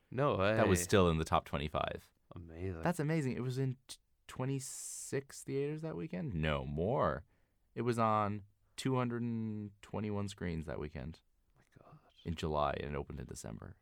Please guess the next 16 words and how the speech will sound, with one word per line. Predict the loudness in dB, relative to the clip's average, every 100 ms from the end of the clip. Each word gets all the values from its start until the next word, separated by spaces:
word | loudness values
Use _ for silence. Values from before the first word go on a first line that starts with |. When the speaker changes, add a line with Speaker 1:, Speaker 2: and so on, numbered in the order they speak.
| _ -18
Speaker 1:
That's | -16 -14
mental. | -12 -10 -10 -10 -12
Speaker 2:
That's | -12 -14
amazing. | -14 -16 -18 -20 -16 -16 -12
So, | -2 4 6 6 4 0 -8 _ _ _ _ -20 -10
Scooby-Doo | 4 8 10 10
has | 8
thirty | 6 4
percent | 2 0 -2 -2
on |
Rotten | -2 -4
Tomatoes, | -4 -4 -4 -4 -8 -10
which | -12
is | -12 -14 _
incredibly | -16 -12 -10 -8 -6
unfair. | -6 -8 -8 -8 -8